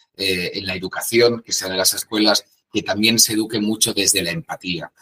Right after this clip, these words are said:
Porque al final, en el colegio, y cuando tú eres más joven, ¿no? De repente tienes que ocupar un rol. Está el gracioso, está el seco, está el divertido,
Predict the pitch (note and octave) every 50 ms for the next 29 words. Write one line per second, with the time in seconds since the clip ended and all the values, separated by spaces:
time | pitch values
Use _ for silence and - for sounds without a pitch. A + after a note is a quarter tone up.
0 | _ _ _ G2+ G2 - A2 A2 - B2+ B2 B2 C3 C3 C3 C3 B2+ - A2+ G#2+
1 | G#2+ G#2+ G#2+ - G#2 G#2+ B2+ C3 B2+ - A#2 A2+ A2+ - F#2+ F#2 F2+ E2+ - G#2+
2 | G#2+ A2 - - G#2 F#2+ - - A#2+ A#2+ A#2 G#2+ G#2 G2+ G2+ - - _ _ _
3 | _ _ _ _ - G#2+ A#2 A#2 A2+ - C3+ C3+ C#3 C3+ D#3 C#3+ B2 - C3 B2
4 | A#2+ A#2 - - - - - - G2 F#2+ F#2 F#2 F2 E2 - - E2 D2+ - -
5 | _ _ _ _ _ F#2+ F2+ - G#2 G2+ G#2 G2+ G2+ F#2+ - - A2+ A2 A2 -
6 | - G#2 G2+ G2+ - - - - - - - - - G2 F#2+ F#2 - - A#2 A2
7 | - - G2+ F#2 F2+ - - - - - F#2+ F#2+ - G#2+ G#2 G#2 A2 G#2 G2 F#2+
8 | F#2+ - - A#2+ A2+ G#2 G2+ G2 G2